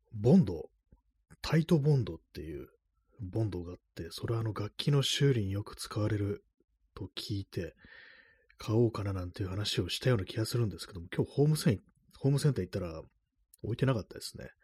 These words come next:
結局あの、ネットで買いました。普通に行っても置いてないものが、なんかホームセンターって何でもあるのかな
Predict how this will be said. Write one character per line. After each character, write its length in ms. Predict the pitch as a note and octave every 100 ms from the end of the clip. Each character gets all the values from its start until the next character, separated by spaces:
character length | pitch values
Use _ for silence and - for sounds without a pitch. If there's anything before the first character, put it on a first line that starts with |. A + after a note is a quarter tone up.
| - - - - _ _
結 180 | - G#2+
局 200 | - B2
あ 40 | A#2
の、 80 |
ネ 140 | G#2 G#2
ッ 60 | -
ト 120 | -
で 180 | A#2 G#2
買 180 | - A2
い 20 |
ま 100 | G2+
し 100 | G2
た。 220 | - - - - - - _ _ - - - _ _ _ _ _
普 60 | -
通 180 | - C#3
に 80 |
行 100 | D3
っ 20 | -
て 140 | -
も 120 | A#2
置 80 | G#2
い 40 |
て 100 | A2+
な 80 | C3
い 40 | B2+
も 100 | G2+
の 80 |
が、 180 | F2 D#2+ F2 - -
な 80 | F#2
ん 20 |
か 60 |
ホ 160 | F2+ D#3+
ー 20 |
ム 80 | E3+
セ 120 | F3
ン 40 | E3+
タ 80 |
ー 20 | -
っ 40 |
て 80 | F#2+
何 180 | G2+ B2
で 80 |
も 120 | C3 C3+
あ 40 |
る 60 | C3+
の 80 |
か 80 | F2
な 100 | F2